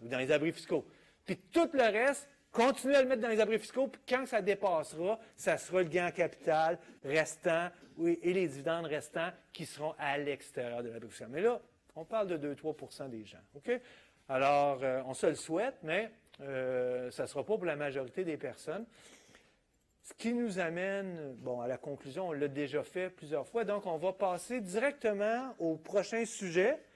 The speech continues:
Alors, ça fait le tour des régimes de retraite individuels. Ce qui nous amène maintenant à parler d'assurance. Assurance de personnes,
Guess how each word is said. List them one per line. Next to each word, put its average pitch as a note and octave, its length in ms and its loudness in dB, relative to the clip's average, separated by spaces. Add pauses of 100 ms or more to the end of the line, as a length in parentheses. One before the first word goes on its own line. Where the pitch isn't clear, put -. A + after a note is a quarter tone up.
(800)
Alors, D#3 200 2
ça G3 120 4
fait A#3+ 160 4
le G3 60 -2
tour D4+ 200 4
des G#3+ 120 4
régimes F#3+ 340 2
de G3 80 6
retraite F3 560 2
individuels. D3 720 -2 (1700)
Ce - 100 -16
qui C#4+ 160 2
nous D#4 180 2
amène A#3+ 320 2
maintenant A3 420 -2 (100)
à F3 140 -2
parler G3+ 720 -2 (140)
d'assurance. D3 1000 -6 (960)
Assurance F3 500 -2
de E3 120 0
personnes, F3+ 720 -6